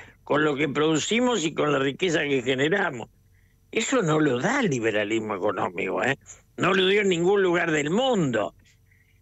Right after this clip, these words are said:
Ese pseudoanarquismo que ellos descubrieron, la cita a su mentor, que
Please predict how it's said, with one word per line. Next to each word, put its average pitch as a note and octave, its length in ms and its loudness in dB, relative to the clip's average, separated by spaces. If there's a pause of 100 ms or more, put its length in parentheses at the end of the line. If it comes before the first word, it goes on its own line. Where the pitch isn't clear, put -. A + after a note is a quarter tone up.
(180)
Ese F#3+ 420 -2
pseudoanarquismo G3 1400 0
que F3+ 120 -4
ellos F3 260 0
descubrieron, E3+ 800 0 (520)
la E3+ 260 -2
cita F#3+ 640 -2 (280)
a D#3 120 -2
su F3+ 240 0
mentor, D3+ 680 -2 (800)
que C#3+ 480 0